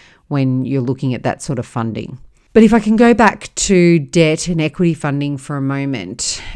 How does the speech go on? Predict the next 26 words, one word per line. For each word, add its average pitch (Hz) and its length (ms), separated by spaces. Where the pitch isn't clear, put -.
uh, 135 320
at 139 220
its - 180
core, 135 480
of - 160
course, 208 600
equally, 190 720
both 180 320
of 180 80
them 202 500
will 151 140
have 143 260
their 143 160
pros 139 380
and 131 160
their 127 80
cons, - 500
of 143 140
which - 540
can 208 280
be 220 120
generalized, 202 880
the 175 80
pros 165 300
and 160 120
cons, 247 460